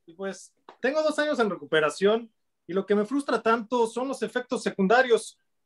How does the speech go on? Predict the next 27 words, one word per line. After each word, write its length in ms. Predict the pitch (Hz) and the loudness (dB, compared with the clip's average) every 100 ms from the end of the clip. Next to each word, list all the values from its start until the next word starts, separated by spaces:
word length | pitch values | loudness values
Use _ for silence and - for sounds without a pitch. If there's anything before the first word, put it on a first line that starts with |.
| _ _ _ _ _ | _ _ _ _ _
Pues, 380 | 190 208 - - | 0 0 -4 -14
me 160 | 170 190 | -2 2
ha 60 | |
hecho 180 | 240 254 | 2 4
muy 180 | 196 226 | 6 6
cachondo. 640 | 220 - 165 226 233 143 _ _ _ _ _ _ _ _ _ _ - | 4 2 0 2 0 -2 _ _ _ _ _ _ _ _ _ _ 0
Ah, 220 | 190 185 - - - - | 2 2 -4 -8 -12 0
y 120 | 185 | 0
el 80 | 190 | 4
problema 320 | 202 247 277 | 6 6 4
es 100 | 269 | 2
que 300 | 233 185 160 | 4 4 0
fue 420 | - 214 240 240 | 0 2 4 4
el 340 | 214 170 143 - _ | 2 -2 -10 -14 _
porno 340 | - 220 262 220 | -4 -4 -2 -4
el 100 | 165 | -4
que 80 | 165 | -6
me 100 | 151 | -6
educó. 460 | 156 - 247 247 _ _ _ _ _ - | -4 0 0 0 _ _ _ _ _ -6
Aprendí 920 | 151 160 180 190 202 202 196 185 - | -2 -2 0 2 4 4 2 0 2
mucha, 540 | 185 208 180 156 151 - _ _ _ _ _ _ _ _ - | 4 4 4 2 0 -4 _ _ _ _ _ _ _ _ 2
mucha 540 | 220 220 202 180 - _ _ _ | 2 4 4 4 2 _ _ _
et-, 260 | 214 - _ | 0 0 _
mucha 300 | 202 214 220 | -8 -4 -4
física, 640 | 220 240 262 - 254 254 _ _ _ _ | -6 -10 -10 -6 -4 -4 _ _ _ _
poca 300 | 240 240 202 | -6 0 2
ética 520 | 214 220 226 269 277 | 2 0 -4 -4 -4